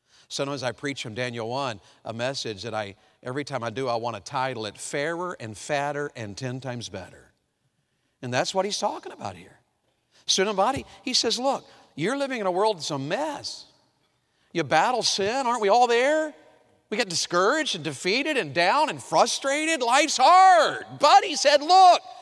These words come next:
your shepherd prepares a table before you in the presence of all of these enemies." And here's what he does.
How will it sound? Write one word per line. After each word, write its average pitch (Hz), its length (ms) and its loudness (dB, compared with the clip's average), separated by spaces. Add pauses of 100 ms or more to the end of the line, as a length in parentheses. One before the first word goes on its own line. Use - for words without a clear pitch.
(360)
your 320 460 6
shepherd 349 840 6
prepares 320 760 6
a 370 80 2
table 320 580 4
before 294 500 6
you 302 280 6 (160)
in 226 140 6
the 208 100 6
presence 359 580 6
of 262 140 6
all 233 120 8
of 214 60 4
these 190 160 -2
enemies." 359 500 4 (140)
And 254 80 -2
here's 302 160 2
what 349 100 6
he 339 60 4
does. 339 320 6